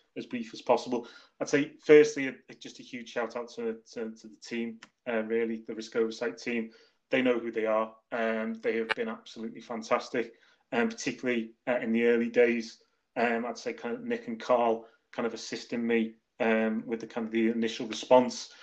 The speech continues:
but also the rest of the team as well, because I think one thing that's kind of been probably slightly glossed over a little bit is, um, the B A U. You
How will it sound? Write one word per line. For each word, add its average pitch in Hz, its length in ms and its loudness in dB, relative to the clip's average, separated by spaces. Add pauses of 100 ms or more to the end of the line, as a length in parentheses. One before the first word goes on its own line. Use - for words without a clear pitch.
(200)
but 131 120 6
also 135 280 2
the 117 120 -4
rest 120 260 0
of 127 80 -12
the 123 80 -8
team 123 340 -6
as 110 120 -4
well, 117 360 0
because 117 680 0 (280)
I - 40 -4
think 143 200 0
one 135 220 4
thing 131 140 0
that's 120 120 -2
kind 123 200 -4
of 117 100 -6
been 117 240 0 (340)
probably 120 220 -4
slightly 123 320 -4
glossed 117 320 -4
over 123 220 -2
a - 20 -8
little 120 220 -10
bit 117 240 4
is, 113 340 2 (320)
um, 117 500 2
the - 60 -12
B 120 160 -2
A 113 60 6
U. 113 200 4
You 117 120 -4